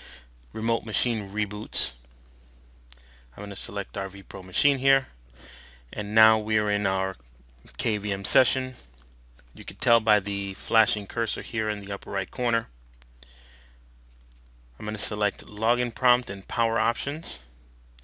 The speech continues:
Here we have our power options screen, and I'll select the drop down for restart and restart to mounted image. Here I'm gonna load an I S O. This can be any I S O that's bootable.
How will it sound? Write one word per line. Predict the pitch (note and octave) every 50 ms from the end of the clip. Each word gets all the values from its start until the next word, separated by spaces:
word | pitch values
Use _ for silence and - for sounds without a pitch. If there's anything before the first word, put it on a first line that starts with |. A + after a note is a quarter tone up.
| - - - - - - - -
Here | - - B2+ B2 A#2
we | A2+ A2
have | A2+ A2 G2+ G#2
our | F#2+ F#2
power | - - - A#2+ A2+ G#2+
options | G#2+ G#2 G2+ - - G2 F#2+ F2+
screen, | - - - C#3+ C#3 B2+ B2 C#3+ E3+ - - - - - - - - - - - - - - - - - - - - - - -
and | - G#2+
I'll | G#2 G2+
select | - - - A2 A2 G#2+ G2+ - - -
the | G2+
drop | F#2+ - A#2+ A#2+ B2 - -
down | - A2+ G#2+ G#2 G2+
for | G2 - G2+
restart | F#2+ G#2 G#2 G2+ - - - G#2+ B2 D3 - - - - - - - -
and | G#2+ G#2 G#2
restart | G#2 - - A#2 G#2 G2+ -
to | - G#2
mounted | G2+ G2 F#2+ F2+ F2+ - F#2
image. | A#2 B2 A#2 G#2 - - - - - - - - - - - - - - - - - - - - - - - - - - - - - - - - - - - - -
Here | - - B2+ B2
I'm | A#2+ A#2
gonna | A2 A#2 G#2+ G#2
load | G2+ G#2 G#2+ A2 A2 A2 B2 C3+ - - - -
an | - G#2+
I | G#2+ G#2+ G2+
S | G2+ G2+ - -
O. | A#2 B2+ D3+ E3+ - - - - -
This | - A2+ -
can | - - A2+ G#2+
be | A2+ A2 G#2+ G#2+ - - - - - - - - -
any | B2+ B2+ B2 B2
I | B2 B2 A#2+
S | A#2 A2+ - -
O | B2 A#2+ B2
that's | A2+ G#2 - -
bootable. | G#2+ G2+ A#2 A#2+ A#2+ A#2+ A#2 C3 C#3